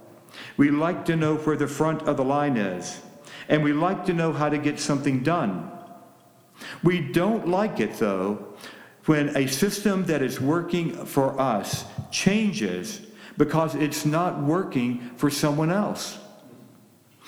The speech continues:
Hear it again. We don't like it when a system that is working so well for us changes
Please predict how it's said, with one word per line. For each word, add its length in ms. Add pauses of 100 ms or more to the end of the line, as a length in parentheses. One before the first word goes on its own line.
(360)
Hear 160
it 60
again. 600 (160)
We 280
don't 300
like 340
it 200 (540)
when 140
a 60
system 760 (160)
that 120
is 160
working 420
so 420
well 440
for 380
us 380 (200)
changes 920